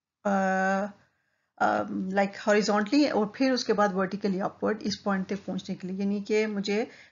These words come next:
ट्रांसलेशन वेक्टर्स का सहारा लेते हुए आप यूँ कह लो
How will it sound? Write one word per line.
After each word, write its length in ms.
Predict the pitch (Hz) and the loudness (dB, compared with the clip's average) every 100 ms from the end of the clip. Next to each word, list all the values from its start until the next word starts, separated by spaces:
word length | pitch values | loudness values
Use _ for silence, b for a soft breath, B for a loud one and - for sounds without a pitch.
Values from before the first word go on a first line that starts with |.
| _ | _
ट्रांसलेशन 640 | 214 208 208 208 196 226 | 0 0 2 -2 0 0
वेक्टर्स 440 | 196 185 185 214 - | 2 2 2 -2 0
का 340 | 202 208 302 B B - | 0 0 -2 B B -6
सहारा 460 | 247 220 196 220 | -4 2 4 6
लेते 340 | 240 190 - 190 | 4 0 -4 -4
हुए 140 | 185 | -2
आप 200 | 180 180 | -4 -4
यूँ 100 | 185 | -6
कह 160 | 180 175 | -4 -6
लो 140 | 208 | -6